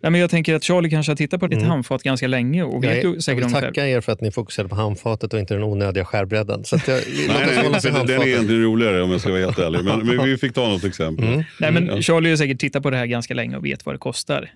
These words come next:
Speaker 2: Mm.
Speaker 3: Det
Speaker 1: S-,
Speaker 3: vet inte fan om man har
Speaker 1: sen gäller det väl så här, sparar han sig lite nu och håller sig, ja, men då kan han ju säkert göra ett fynd.
Speaker 3: Har, har han gjort det? Charlie,
Speaker 2: Ja.
Speaker 3: Charlie Söderberg.
Speaker 2: Ja.
Speaker 3: Har du tittat?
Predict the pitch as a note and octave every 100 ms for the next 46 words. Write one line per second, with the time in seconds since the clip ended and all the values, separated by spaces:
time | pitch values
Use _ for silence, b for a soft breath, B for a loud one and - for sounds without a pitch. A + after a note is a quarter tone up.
0 | _ G2 G2 A#2 C2+ - - - - -
1 | - - - - D#3+ D#3 D3+ C3 B2+ B2
2 | A#2+ A2+ B2+ B2 - - D#3 D#3+ F3+ E3
3 | F3 D#3 - D3+ D3 C#3 D3 C#3 C3 C3+
4 | C3+ C3+ B2+ B2 B2 B2 B2 - B2+ -
5 | - F#3+ G#3+ - B2 A2+ B2 A2+ A#2+ A#2
6 | B2+ B2+ D3+ - - - _ _ - C3
7 | B2 D#3 F#2 - - E2+ E2+ F2 E2 D2+
8 | D2 C3+ A#2+ C#3 C3+ A#2+ A2+ A#2 F#2+ -